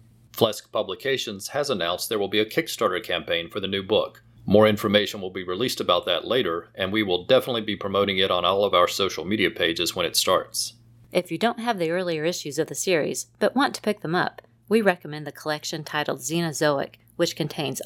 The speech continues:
Speaker 2: all of the stories written and illustrated by Mark Schultz.
Speaker 1: It's a wonderful, oversized book printed on high-quality paper. It's available in two beautiful covers that you can order directly from Flesk Publications. We'll include a link in our show notes.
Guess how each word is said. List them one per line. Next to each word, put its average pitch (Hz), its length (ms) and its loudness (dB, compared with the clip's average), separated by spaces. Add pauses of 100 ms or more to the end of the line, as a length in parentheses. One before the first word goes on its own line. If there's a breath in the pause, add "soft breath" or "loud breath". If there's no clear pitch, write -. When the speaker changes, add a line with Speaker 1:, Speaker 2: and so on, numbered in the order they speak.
Speaker 2:
all 196 240 2
of 202 100 -6
the 202 60 -4
stories 147 480 -2
written 175 220 2
and 165 120 -2
illustrated 147 600 -2
by 143 180 -2
Mark 147 240 -2
Schultz. - 460 -4 (240)
Speaker 1:
It's 101 200 0
a 101 120 0
wonderful, 104 680 -4
oversized 107 680 2
book 87 300 -4
printed 107 240 -2
on 87 160 0
high-quality 95 640 -2
paper. - 480 -4 (240 soft breath)
It's - 140 -2
available 98 420 2
in 85 160 0
two 131 260 -4
beautiful 113 380 0
covers 104 500 2
that 85 140 -4
you 101 100 -6
can 95 160 -8
order 90 280 -2
directly 101 440 2
from 85 220 -12
Flesk - 420 0
Publications. - 880 -4 (180 soft breath)
We'll 139 140 4
include 113 240 0
a 92 60 2
link 92 200 0
in 90 80 -4
our 78 120 2
show 101 180 -4
notes. - 460 -12